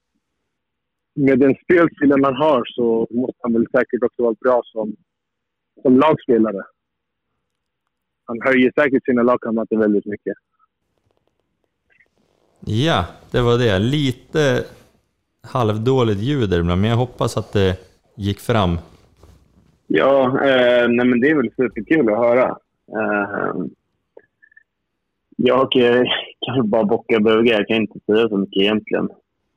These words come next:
Speaker 3: Om, eh, om, jag tycker det är svårt att prata om mig själv, men, men det är alltid kul och,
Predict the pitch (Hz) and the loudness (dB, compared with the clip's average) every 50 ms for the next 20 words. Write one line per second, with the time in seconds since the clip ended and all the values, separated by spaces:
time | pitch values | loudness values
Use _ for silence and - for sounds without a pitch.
0 | _ _ - - 101 98 92 90 90 90 90 87 85 82 76 73 67 - - - | _ _ -6 -4 -4 -2 -2 -2 -4 -6 -6 -8 -8 -8 -8 -10 -10 -12 -8 -4
1 | - 101 98 98 95 90 85 - _ _ _ _ _ _ - 113 120 127 131 131 | -2 -2 0 0 -2 -4 -6 -10 _ _ _ _ _ _ -2 0 2 2 2 2
2 | 127 139 135 123 127 123 113 - 123 123 110 98 95 - - 104 101 - 101 101 | 2 2 2 2 2 2 2 2 2 2 2 0 -2 -2 -2 -2 -2 0 0 0
3 | 101 101 101 - 117 113 98 92 92 - - 101 98 101 98 92 95 - - _ | 2 0 0 2 2 2 2 0 0 -2 -4 -4 -2 0 0 0 -2 -4 -6 _
4 | - - - - - _ _ - 117 113 107 104 107 107 110 110 101 - - 113 | -20 -20 -20 -20 -20 _ _ -4 0 2 2 4 4 4 2 2 0 0 -2 -4
5 | - - - 110 104 101 101 104 104 98 - | -2 0 0 2 2 2 2 2 0 0 -2